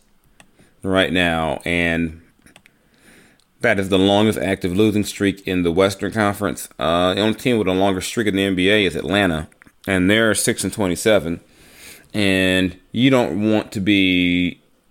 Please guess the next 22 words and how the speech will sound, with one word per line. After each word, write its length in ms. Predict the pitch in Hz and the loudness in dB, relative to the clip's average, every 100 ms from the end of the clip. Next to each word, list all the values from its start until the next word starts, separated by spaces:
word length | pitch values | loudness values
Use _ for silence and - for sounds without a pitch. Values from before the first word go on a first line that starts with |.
| _ - | _ -2
mentioned 400 | 113 110 101 - | -2 0 -2 0
anywhere 460 | 107 107 98 95 | 0 2 2 2
with 140 | 92 90 | 0 -2
Atlanta 420 | 78 95 92 85 | -2 -2 -2 -2
right 220 | 85 80 | -2 -2
now 240 | 82 82 80 | -2 -2 -4
with, 340 | 78 73 - - | -6 -10 -12 -12
with 140 | 87 | -8
something 220 | 104 101 | -6 -4
like 220 | 92 87 | -4 -2
that, 240 | 95 87 - | -2 -2 -2
unless 240 | 101 110 - | -4 -4 -4
you're 60 | |
talking 160 | 113 92 | -4 -2
about 220 | 90 85 | -2 -2
you 140 | 92 | -2
got 120 | 95 90 | 0 0
a 40 | |
guy 160 | 90 90 | 0 0
like 180 | 80 | -2
Trae 260 | 78 95 78 | -2 0 0
Young. 300 | 82 64 | 0 -2